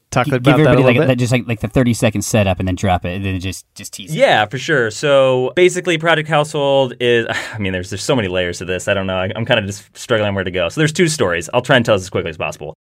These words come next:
Speaker 3: One, I'm gonna tell you what it actually is. It's just a massive three sixty marketing campaign that's geared towards acquisition and engagement to new customers. We do a really good job of creating these, like, retention launches, these amazing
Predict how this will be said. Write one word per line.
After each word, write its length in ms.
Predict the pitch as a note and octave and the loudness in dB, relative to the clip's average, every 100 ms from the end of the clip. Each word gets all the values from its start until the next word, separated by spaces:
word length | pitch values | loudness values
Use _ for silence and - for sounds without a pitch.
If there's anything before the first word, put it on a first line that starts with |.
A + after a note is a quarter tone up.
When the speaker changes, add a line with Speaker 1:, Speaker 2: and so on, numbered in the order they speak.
| _ | _
Speaker 3:
One, 320 | B2+ D3+ C#3 | 2 4 4
I'm 80 | C3 | 4
gonna 120 | C3 | 2
tell 180 | C3 D3+ | 4 4
you 120 | C3 | 4
what 140 | B2+ A#2 | 4 6
it 40 | |
actually 340 | G#2 - F2+ E2+ | 4 2 2 2
is. 180 | E2 A2+ | 0 -2
It's 140 | B2+ | 2
just 240 | F3 D#3 B2 | 2 2 2
a 60 | |
massive 420 | B2+ B2+ B2 A#2+ | 4 4 4 0
three 160 | - A#2 | 2 2
sixty 300 | G#2+ G2 G2+ | 2 0 0
marketing 380 | F2+ E2+ G2 F2+ | 0 0 -2 -2
campaign 500 | G2 F#2 G2 G2+ G#2 | 0 0 2 2 2
that's 240 | E2+ - - _ _ | -2 -4 -20 _ _
geared 320 | - G2+ F2+ D#2 | -4 -2 -2 -4
towards 500 | F#2 F2 E2+ D#2+ - _ _ G2 | -2 0 -2 -6 -14 _ _ 0
acquisition 800 | F#2 F#2 D#2 F2+ G#2 G#2 G#2 - _ | 0 0 -2 0 2 2 0 -6 _
and 100 | F#2+ | -4
engagement 460 | F2+ F2 F2+ F#2+ A2 | -2 0 0 0 -2
to 80 | F#2 | -2
new 100 | E2+ | -4
customers. 560 | - F#2+ A#2+ B2+ D3 - | -4 -2 2 2 2 -2
We 60 | |
do 140 | G#2 G#2+ | 0 2
a 40 | |
really 320 | F#2 A#2 A#2 G2 | 4 4 4 2
good 180 | F#2+ E2 | -2 0
job 480 | G2+ F#2 F2+ E2 - | 2 4 4 2 -2
of 160 | E2 | -6
creating 420 | - G2+ F#2+ F2+ F2 | -2 2 2 2 0
these, 180 | E2 | 0
like, 160 | F2 D#2+ | 0 -2
retention 500 | E2+ - G#2 F#2+ F2+ | -4 0 0 0 2
launches, 460 | E2+ E2+ D#2+ E2+ D#2 | 2 2 0 -4 -2
these 160 | E2+ | -4
amazing 540 | E2 F2 F#2 F2 E2+ | -2 0 0 0 -4